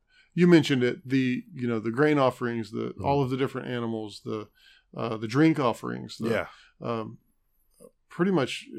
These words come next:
Speaker 1: if you can think of it, it was some sort of offering.
Speaker 2: <laughs> Right.
Speaker 1: Um, but the sin was so spelled out, it's almost like you could go look at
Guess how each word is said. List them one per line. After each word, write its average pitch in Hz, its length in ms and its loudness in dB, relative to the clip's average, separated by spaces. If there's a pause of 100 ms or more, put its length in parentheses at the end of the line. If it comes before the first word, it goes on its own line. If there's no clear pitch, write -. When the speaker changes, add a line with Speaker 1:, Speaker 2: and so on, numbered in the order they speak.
(140)
Speaker 1:
if 143 160 -10
you 127 80 -10
can 110 100 -18
think 143 240 -2
of 117 160 2
it, 113 60 0
it 120 80 -4
was 117 120 -6
some 196 180 0
sort 131 200 0
of 113 60 2
offering. 120 440 0 (240)
Speaker 2:
<laughs> - 260 -4
Right. 104 160 -8
Speaker 1:
Um, 123 420 0 (1400)
but 147 280 2 (1300)
the 139 100 -6
sin 135 720 0 (180)
was 127 220 -8
so 127 200 -2
spelled 113 380 -4
out, 104 280 -8 (760)
it's 147 160 -6
almost 170 340 4
like 143 200 2
you 135 100 -2
could 117 180 -10
go 135 460 0 (880)
look 143 380 2
at 120 160 0